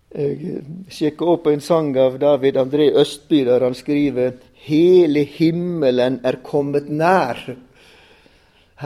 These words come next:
Hele himmelen er kommet ned. Ja,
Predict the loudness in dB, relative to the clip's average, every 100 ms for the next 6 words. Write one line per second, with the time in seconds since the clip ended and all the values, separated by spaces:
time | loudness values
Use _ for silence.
0 | -10 -2 0 2 0 0 -2 0 -4 0
1 | 2 2 0 -2 0 0 0 6 6 6
2 | 2 -10 -20 _ _ _ _ _ _ _
3 | _ _ _ _ -14